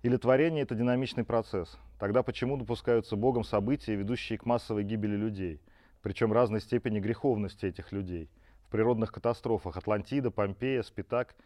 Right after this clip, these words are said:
и тому подобное? И в результате действия людей – войны, геноцид, голодомор, Господи, прости, массовые казни.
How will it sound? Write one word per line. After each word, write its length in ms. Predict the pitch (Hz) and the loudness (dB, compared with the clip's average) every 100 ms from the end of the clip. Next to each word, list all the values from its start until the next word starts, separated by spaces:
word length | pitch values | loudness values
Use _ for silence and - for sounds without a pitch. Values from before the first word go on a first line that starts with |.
| _ _ _ - | _ _ _ -10
и 60 | |
тому 220 | 90 104 95 | -2 0 2
подобное? 560 | 110 104 82 78 78 - _ _ _ _ _ _ _ _ - | 0 0 -4 -6 -12 -16 _ _ _ _ _ _ _ _ -4
И 80 | |
в 60 | 101 | 0
результате 440 | 113 113 135 123 | 2 4 2 2
действия 380 | 104 120 - 110 | 0 0 0 0
людей – 320 | 110 113 101 | 0 0 0
войны, 300 | 92 123 143 104 | 2 2 0 0
геноцид, 480 | 98 95 - 139 | -2 -2 -4 -4
голодомор, 640 | 113 104 87 92 92 131 - _ | -2 -2 0 -2 -2 -2 -4 _
Господи, 420 | 196 92 104 92 | -14 -10 -10 -10
прости, 380 | 85 92 85 - | -8 -8 -8 -4
массовые 480 | 127 113 - 101 92 | 2 2 2 -2 -2
казни. 500 | - 131 139 101 82 | 2 4 4 2 -4